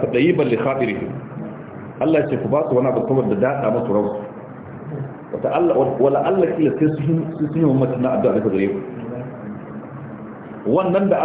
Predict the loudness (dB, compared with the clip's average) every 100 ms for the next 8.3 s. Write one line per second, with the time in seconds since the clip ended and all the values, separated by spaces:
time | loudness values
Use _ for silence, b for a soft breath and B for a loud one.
0 | 0 2 2 4 2 2 4 4 2 0
1 | 0 2 0 0 2 2 2 0 0 2
2 | 0 -2 -6 -2 -2 0 0 0 -2 -8
3 | -12 -14 -12 -10 -6 -2 0 2 0 -2
4 | -4 -4 -8 -10 -10 -12 -12 -10 -8 -2
5 | 0 2 2 2 2 0 0 0 0 -2
6 | -2 0 0 0 -4 -4 -6 -6 -10 -12
7 | -16 -14 -10 -6 0 2 2 -2 -2 0
8 | 0 -2